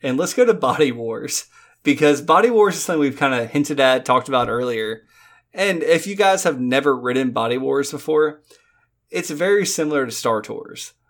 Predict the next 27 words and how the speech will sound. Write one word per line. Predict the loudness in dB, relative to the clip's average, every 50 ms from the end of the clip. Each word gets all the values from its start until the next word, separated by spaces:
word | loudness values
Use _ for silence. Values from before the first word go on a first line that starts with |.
| _
Like, | -4 -4 -2 0
it's | -2 0 0
the | 0
exact | 0 0 -4 -4 0 4 4 4 4 2 0
same | 0 0 0 0 0
kind | 0 0
of | 0 0
ride | 0 0 0 0 -2
vehicle. | -4 -6 -8 -8 -10 -10 -12 -12 -14 -16 _ _ _
It's | -10 -8 -4 -4
just | -2 -2 -2
a | -2
different | 0 2 2 2 2 -2 -6
experience. | -6 -8 -10 -10 -8 -8 -8 -10 -12 -14 -16 -16 -16 -16 -16 -18 _ _ _ _ _ _ -6
And | -2 0 0 0
this | 0 -2 -4 -4
particular | -6 -6 -4 -4 -4 -2 0 0 2 2 0
ride | 0 0 2 2 2 2 0 -2 -4
took | -4 -4 -4 -4
you | -6 -8
through | -6 -4 -6 -6
the | -4 -6
human | -4 -2 0 0 0 -2 0
body | 2 2 4 4 2 0 -4
trying | -8 -6 -4 -4 -4 -4 -4
to | -6 -8
save | -8 -4 -2 0 2 4 2 2 0 -4 -10 -18